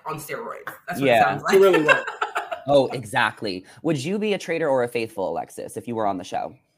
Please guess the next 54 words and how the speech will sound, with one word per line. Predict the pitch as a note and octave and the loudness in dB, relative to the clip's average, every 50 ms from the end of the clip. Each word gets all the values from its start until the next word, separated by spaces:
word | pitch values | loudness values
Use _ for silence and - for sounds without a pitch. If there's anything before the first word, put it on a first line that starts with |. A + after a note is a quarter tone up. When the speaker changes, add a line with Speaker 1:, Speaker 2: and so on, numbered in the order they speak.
| _ _ _ _ _ _ _ _ - - _ _ _ _ _ - | _ _ _ _ _ _ _ _ -20 -20 _ _ _ _ _ 2
Speaker 1:
Um, | A3+ A#3+ B3 B3 B3 B3 B3 B3+ B3+ B3+ B3+ B3+ B3 B3+ B3+ - - _ _ - | 2 4 4 4 4 4 4 2 2 2 0 -2 -4 -6 -10 -14 -18 _ _ -6
I | - A#3 | -6 -6
think | - - D#4+ - | -6 -6 -6 -4
I | B3+ B3 | -4 -2
would | A#3+ G#3+ F#3+ F#3 | -2 -4 -8 -8
be, | G3 G3 G3 G3 G3 G3 G3 F#3+ F#3+ F#3+ G3 - - _ _ _ _ _ _ _ _ _ _ _ _ _ _ _ - | -10 -8 -8 -8 -8 -8 -8 -8 -10 -10 -12 -14 -16 _ _ _ _ _ _ _ _ _ _ _ _ _ _ _ -14
I | G#3 | -12
think, | - - F4+ A#4 A4 | -10 -10 -10 -4 0
well, | A#4 A#4 | 0 0
I | G#4+ | 2
think | G#4 A#4 A#4 A#4 | 2 0 0 0
I | A#4 | 0
could | A#4 G4+ G4+ | 0 -2 0
do | G4+ E4 D4 F#3 | 2 2 2 0
both. | F3 - - | 0 -4 -4
I | F#3+ G#3+ | -4 -4
think | - C#4 C4+ | -4 -2 -2
I | C4 C4 | -2 -2
would, | B3+ - - - - - - | -2 -2 -6 -8 -6 -4 -2
I | G#3+ | -2
would | G#3+ G#3+ | -2 -2
be | A#3+ A#3 | -4 -8
a | A3+ | -8
good | A3 G#3 | -8 -8
traitor | - G#3 F3+ F3+ F3+ | -6 -4 -2 -2 -2
'cause | F#3 F#3 | -4 -6
I | F3+ | -6
think | F3+ F#3+ F#3+ | -6 -6 -8
because | F#3 F#3+ F3 | -8 -8 -10
my | F3 F3 | -10 -10
personality | F3 F3+ E3+ F3 E3+ D#3+ D#3+ E3 D#3 D3+ | -10 -10 -8 -4 -4 -2 -2 -4 -6 -6
being, | D#3+ D#3+ D#3+ | -8 -8 -8
like, | D#3 D3+ D3 - - - - - | -8 -10 -10 -12 -16 -18 -18 -16
so | - - F3+ E3 | -10 -8 -6 -4
happy | E3 - C4 C#4 C#4 C#4 C4 A#3 A3 | 0 2 4 4 2 2 -2 -4 -4
and | G#3 - | -4 -2
fun | - G3 F#3 F#3 | -2 -2 -2 -2
and | F3+ F3+ | -6 -6
friendly, | - F#3+ F3+ F#3 F#3+ G3+ G3 G3 G3 | -2 -2 -2 -2 -2 -4 -6 -6 -4
no | F#3+ F3+ F3 | -2 0 0
one | F3+ F3 | 0 0
would | E3+ E3 | -4 -6
suspect | E3 E3 - - E3 D3+ D#3+ - - | -8 -12 -12 -8 -8 -10 -10 -10 -12
me, | A3 A#3 B3+ C#4 C4+ - - | -12 -10 -10 -10 -8 -2 0
Speaker 2:
I | C#3 | 2
would | D3+ C#3+ C#3 | 2 2 2
Speaker 1:
thus | - F3+ - - - | 0 -2 -2 -2 -2
Speaker 2:
trust | |
you. | F3+ F3 | -4 -4
Speaker 1:
making | G3+ - G3+ G3 F#3+ F#3 | -4 -4 -4 -6 -4 -4
me | F3 F3 F3 F3+ E3 | -4 -4 -2 -4 -4
a | D3+ E3+ | -4 -6
good | E3+ E3 D#3+ D#3 | -6 -8 -8 -8
traitor. | - - F3 D#3 D3 C3+ - - - E3+ - - | -8 -6 -4 -4 -4 -4 -6 -8 -10 -14 -16 -18